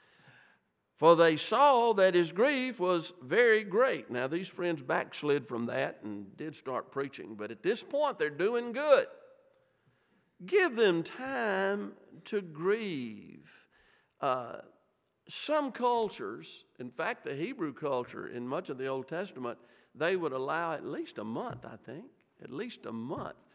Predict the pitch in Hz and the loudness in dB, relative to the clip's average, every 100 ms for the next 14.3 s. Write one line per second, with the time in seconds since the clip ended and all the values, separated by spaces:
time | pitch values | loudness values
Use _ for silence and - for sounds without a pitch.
0 | _ _ _ - 175 160 - 220 226 175 | _ _ _ -6 -6 -6 -10 -8 -6 -8
1 | 170 269 262 - 208 285 320 330 240 117 | -4 -4 -4 -8 -12 -2 0 0 -2 -6
2 | - _ _ _ _ _ _ - 202 170 | -16 _ _ _ _ _ _ -12 -2 -2
3 | 104 - - - 151 175 170 170 196 220 | -2 -8 -16 -10 -6 -4 0 2 2 0
4 | 233 175 143 139 143 147 147 202 190 147 | -4 -4 -2 -4 -4 -6 -6 -4 -4 -4
5 | 127 113 120 - - 175 - - - _ | -8 -8 -10 -10 -8 -8 -8 -18 -20 _
6 | _ _ _ _ _ _ _ _ 117 123 | _ _ _ _ _ _ _ _ -10 -10
7 | - 147 151 165 170 160 165 151 156 123 | -8 -2 0 0 -4 -6 -10 -6 -4 -4
8 | 95 65 - _ _ _ - 104 113 110 | -6 -16 -20 _ _ _ -14 -12 -8 -8
9 | 104 117 107 - - _ _ _ _ 92 | -6 -6 -6 -8 -18 _ _ _ _ -8
10 | 120 131 - 156 160 160 151 139 131 120 | -6 -6 -6 -4 -4 -4 -6 -4 -8 -8
11 | 127 - _ _ _ _ - - 139 151 | -10 -12 _ _ _ _ -18 -8 -6 -4
12 | 139 147 151 135 139 127 139 143 131 127 | 0 0 0 -4 -8 -4 -4 -4 -4 -8
13 | 117 135 123 123 120 131 127 - - 123 | -8 -12 -10 -12 -8 -8 -8 -12 -10 -6
14 | 127 123 120 | -4 -4 -8